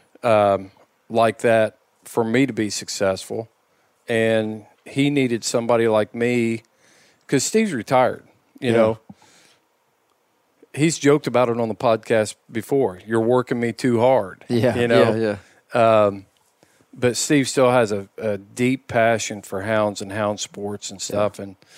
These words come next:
Speaker 1: and we're just trying to bring, bring a message,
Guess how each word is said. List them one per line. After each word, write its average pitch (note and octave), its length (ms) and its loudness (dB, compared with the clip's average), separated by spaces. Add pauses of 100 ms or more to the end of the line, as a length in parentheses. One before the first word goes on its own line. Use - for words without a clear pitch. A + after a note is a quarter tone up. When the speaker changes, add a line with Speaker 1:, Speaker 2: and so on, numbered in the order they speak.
(260)
Speaker 1:
and A#2+ 160 0
we're C3+ 100 4
just D3+ 220 0
trying F3+ 180 2
to C3 60 -4
bring, C3+ 460 0
bring D3 260 2
a B2+ 60 2
message, B2+ 580 0